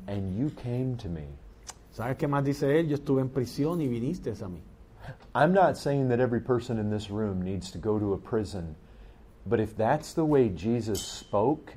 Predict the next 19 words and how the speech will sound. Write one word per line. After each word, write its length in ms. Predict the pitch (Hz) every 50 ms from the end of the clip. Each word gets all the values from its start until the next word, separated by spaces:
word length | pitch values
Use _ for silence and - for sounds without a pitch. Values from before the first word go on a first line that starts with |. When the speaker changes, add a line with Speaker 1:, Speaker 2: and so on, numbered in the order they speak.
| - - -
Speaker 1:
you 160 | 95 95 82
certainly 720 | - - - - - - 151 170 165 - 107 95 95 92
would 240 | 80 87 87 - -
think 340 | - 120 107 101 92 - -
that 160 | 101 87 87
you'd 200 | 98 98 87 78
be 100 | 101 95
thinking 520 | 92 - 123 117 107 - 110 101 95 92 -
of 340 | 98 107 117 127 120 - -
prisons 560 | - - 123 113 104 - 117 113 113 113 101 -
or 160 | - 113 104 98
something 580 | - - 127 113 107 107 - 113 101 98 90
like 420 | 85 90 92 101 120 117 - - 90
that 400 | 98 95 90 92 104 - - -
to 100 | - 101
go 280 | 76 107 107 101 101 92
visit 460 | 78 82 107 110 101 95 101 90 - - -
his 200 | 101 90 80 -
people. 520 | - - 90 87 82 - - 95 98 110